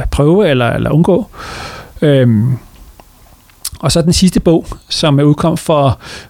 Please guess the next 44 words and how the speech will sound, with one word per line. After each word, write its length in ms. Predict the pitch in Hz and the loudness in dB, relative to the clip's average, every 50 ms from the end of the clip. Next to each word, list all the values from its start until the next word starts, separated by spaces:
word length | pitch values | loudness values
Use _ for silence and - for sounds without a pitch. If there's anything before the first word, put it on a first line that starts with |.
| - - - | -18 -10 -4
for 80 | - | -2
ikke 80 | 151 - | -2 0
så 60 | - | 0
mange 140 | 165 151 143 | 0 2 2
år 100 | 139 139 | 0 0
siden, 380 | 139 - 160 147 147 151 147 - - - | 0 0 2 2 4 2 2 0 -2 -4
øh, 280 | - 147 135 131 127 127 | -2 0 2 2 2 2
Large 140 | 135 135 143 | 0 0 0
Scale 180 | - - 156 | 0 0 0
Scrum, 320 | 139 - - 147 147 160 139 - - - | 0 0 0 2 2 0 0 -2 -4 -2
More 180 | 143 135 151 | 0 0 2
with 100 | 156 156 | 2 2
Less, 320 | 151 160 156 - - - - - - - - - - - - - - - _ - | 2 2 0 0 -4 -6 -10 -14 -20 -20 -20 -20 -20 -20 -20 -20 -20 -18 _ -4
øh, 440 | 180 160 151 139 131 127 123 120 120 123 - - - _ _ _ _ _ _ _ - _ - - | 0 0 2 2 2 2 2 0 0 -2 -4 -6 -10 _ _ _ _ _ _ _ -20 _ -12 -4
bringer 220 | - 165 151 143 135 | -2 0 2 2 2
det 120 | 131 147 | 2 2
lidt 160 | 156 165 - | 2 2 2
mere 120 | 180 165 127 | 0 0 0
sammen 340 | - - 165 156 185 214 | 0 -2 -2 -2 -2 -2
i 40 | 175 | -4
forhold 300 | - - 151 147 151 160 | -2 0 2 2 2 2
til 400 | - - - 175 160 160 262 208 | 0 -2 0 0 0 0 2 2
en 100 | 156 147 | 0 2
lidt 280 | 143 165 - - - - | 0 0 -2 -4 -2 -2
mere 140 | 160 170 160 139 147 - - - - | 0 0 0 -2 -4 -6 -10 -8 -2
let 220 | 151 165 165 - | -2 -2 0 0
læselig 380 | 160 160 151 139 - - 165 - | 0 2 2 2 2 0 -2 0
forståelse 580 | - 160 - - 170 156 165 165 - - - | 0 -2 0 0 0 0 0 -2 -2 -2 -2
af, 140 | 160 151 131 | 0 -2 0
hvad 100 | 135 147 | 0 2
ligger 200 | 147 151 147 185 | 2 2 2 2
der 80 | 170 143 | 0 0
faktisk 440 | 139 131 131 - 156 139 - - | 0 -2 -2 -2 -4 -4 -2 -2
i, 180 | 156 143 135 135 | 0 2 2 2
øh, 60 | 131 | 2
Less 300 | 123 139 139 135 - - | 2 2 0 0 0 -4
og 100 | 359 170 | -4 -2
nogle 280 | 143 139 131 135 139 135 | -2 0 0 0 -2 -2
af 80 | 135 | -2
de 120 | 131 - 143 | -2 -2 -4
guides 460 | - - 131 131 147 147 - - - | -2 -2 -2 -2 -2 -2 -2 -4 -4
og, 260 | - 156 147 135 - | -4 -2 -2 -2 -2
og 160 | - - - | -2 -4 -4
eksperimenter. 500 | - - - 156 147 139 143 - 165 151 | -4 -2 -2 0 0 0 0 0 0 -2